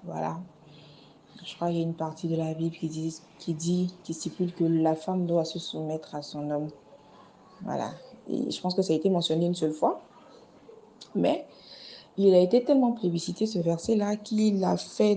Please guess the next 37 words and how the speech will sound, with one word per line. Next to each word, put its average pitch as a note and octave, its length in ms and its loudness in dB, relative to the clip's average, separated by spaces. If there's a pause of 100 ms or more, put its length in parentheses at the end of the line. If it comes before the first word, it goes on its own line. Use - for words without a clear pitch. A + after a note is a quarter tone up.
(120)
de, E3 440 2
qu'il G3+ 200 0
est F#3 80 6
devenu F3 440 2
même, F#3+ 380 4
euh, E3 260 2 (720)
l'essence F3 480 0
même F#3+ 180 4
de D#3+ 80 2
la D#3 140 -2
chrétiennité D#3+ 680 -2
des D#3 120 0
femmes, D3 380 -6 (160)
ce - 180 -10
que - 160 -4
je E3 120 -2
trouve F3+ 360 -6
quand E3+ 100 -2
même E3 160 0
aberrant. D3 520 -6 (960)
Voilà. C#3+ 380 -4 (880)
Donc, F3 460 -2
euh, D#3 760 -4
le E3+ 120 0
principe F3+ 560 -6 (120)
de D#3+ 100 0
la D#3 120 -2
soumission, D#3+ 480 -4
pour E3+ 160 -4
moi, E3 240 -4
c'est F3 160 -6
un, F#3+ 360 -4
c'est F#3 140 -4
un G3 80 0
concept F3+ 400 -2
tout G3 100 0
fait D#3 240 -6